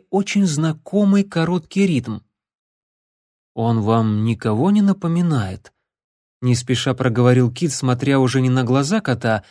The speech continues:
а на стучащий хвост. «Я на него так насмотрелся в туалете, что сходства не увидеть не могу. Отдаленное сейчас, но кое-что осталось прежним».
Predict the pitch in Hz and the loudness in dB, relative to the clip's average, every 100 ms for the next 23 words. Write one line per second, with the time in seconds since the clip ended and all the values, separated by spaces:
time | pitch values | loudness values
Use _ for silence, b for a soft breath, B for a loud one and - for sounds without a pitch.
0 | b - 131 139 - 143 - 147 123 151 | b -4 -2 -2 -4 -6 -2 -2 -2 -6
1 | - 151 104 - - _ _ _ _ _ | -4 -2 -2 -4 -18 _ _ _ _ _
2 | _ - 110 123 123 123 131 127 123 180 | _ -6 0 2 2 2 0 0 -2 -4
3 | 185 147 123 131 127 127 127 113 117 - | -4 -2 -4 -2 -2 0 0 0 -6 -2
4 | 123 113 110 104 - 92 _ _ _ - | 0 0 0 -4 -10 -16 _ _ _ -6
5 | 139 123 - 170 156 - 151 147 147 151 | -4 -4 -2 -4 -4 -2 0 2 2 2
6 | 135 156 135 143 147 147 151 170 156 117 | 0 0 0 0 0 0 0 -2 -2 -4
7 | 98 b b b _ _ 123 113 113 156 | -4 b b b _ _ -4 -2 2 2
8 | 226 226 147 117 107 - 120 - 107 107 | 4 4 2 2 0 -2 -4 -2 -4 -4
9 | 123 123 123 190 196 170 - 190 175 - | -2 0 0 0 2 0 -2 -2 -2 -2
10 | - 180 175 165 - 185 147 104 104 101 | -4 -2 -2 -4 -4 0 2 0 -4 -12